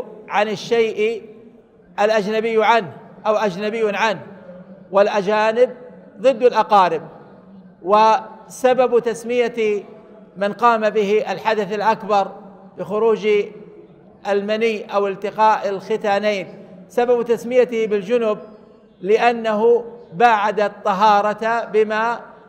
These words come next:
حصل منه من إنزال، وقيل لأنه باعد الأرواح الطيبة،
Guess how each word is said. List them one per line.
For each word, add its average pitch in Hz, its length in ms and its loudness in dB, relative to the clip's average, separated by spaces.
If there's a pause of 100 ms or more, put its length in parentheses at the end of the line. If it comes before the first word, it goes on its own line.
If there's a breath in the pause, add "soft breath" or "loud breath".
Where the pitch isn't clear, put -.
(180)
حصل 214 580 -2 (140)
منه 220 400 -4
من 233 200 -2
إنزال، 208 520 0 (1040)
وقيل 220 1400 -2
لأنه 226 760 0 (680)
باعد 226 400 2
الأرواح 214 440 0
الطيبة، 208 640 -2